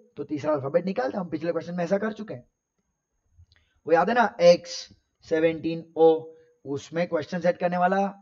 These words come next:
थोड़ा smart रहा था, उसको थोड़ा चाहिए था कि हम सब कुछ solve करें, तो हमने किया, पर जब avoid किया जा सकता है वहां पे avoid करना चाहिए।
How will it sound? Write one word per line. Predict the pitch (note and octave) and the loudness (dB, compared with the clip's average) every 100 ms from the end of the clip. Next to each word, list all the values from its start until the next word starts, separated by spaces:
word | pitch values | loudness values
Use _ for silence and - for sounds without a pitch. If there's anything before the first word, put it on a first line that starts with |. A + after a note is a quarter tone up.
| _ _ - | _ _ -2
थोड़ा | E3 G3 | 2 2
smart | G3 F3+ G3 G#3 | 0 0 0 2
रहा | G3+ G#3 G#3 | 4 6 6
था, | G3+ - _ _ - | 2 -8 _ _ -18
उसको | C3+ - E3+ | -10 -6 0
थोड़ा | E3+ F3+ | 2 0
चाहिए | F3 G3+ | 2 4
था | G#3 | 4
कि | G3 | 0
हम | F3+ | 0
सब | E3+ E3 | -2 -4
कुछ | - F3 | -4 -2
solve | D#3+ E3 | 0 0
करें, | D3 | -2
तो | C#3 | -2
हमने | C3+ D#3+ | -6 -8
किया, | G3+ G#3+ - _ _ _ _ _ _ _ _ | -6 -6 -6 _ _ _ _ _ _ _ _
पर | D3 | -4
जब | D3+ D#3+ B2 | -2 -4 -4
avoid | C#3 E3+ F#3 | -2 -2 0
किया | E3+ F3 | 0 0
जा | F3 | 0
सकता | F3+ F3 F#3+ | -4 -6 -4
है | |
वहां | F3 E3 | -4 -2
पे | F3+ | 0
avoid | F3+ G3+ | -2 -2
करना | G#3 A3 G#3 | -6 -6 -10
चाहिए। | G#3 | -12